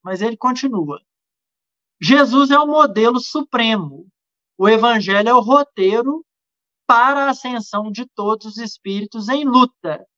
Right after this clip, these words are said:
O aprendizado na Terra para os planos superiores do ilimitado.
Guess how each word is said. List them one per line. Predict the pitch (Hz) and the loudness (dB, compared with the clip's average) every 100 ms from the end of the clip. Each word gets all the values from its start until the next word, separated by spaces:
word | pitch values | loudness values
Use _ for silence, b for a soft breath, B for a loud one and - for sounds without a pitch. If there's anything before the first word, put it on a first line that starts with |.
| _ _ _ _ - | _ _ _ _ 0
O | 180 | 0
aprendizado | 175 190 196 180 160 165 170 165 | 2 -2 -2 -4 0 2 2 0
na | 175 170 | 0 -2
Terra | - 190 247 - 151 143 _ _ _ _ _ | -2 0 0 -2 -6 -10 _ _ _ _ _
para | - 190 208 | 0 2 2
os | 220 | -4
planos | - 196 196 208 - | -2 0 2 0 -4
superiores | 240 233 240 233 185 190 214 165 | -4 0 0 2 2 2 0 -6
do | 156 156 247 269 | -8 -2 4 4
ilimitado. | 262 247 269 262 175 147 135 156 311 | 4 0 -2 0 0 0 -4 -14 -20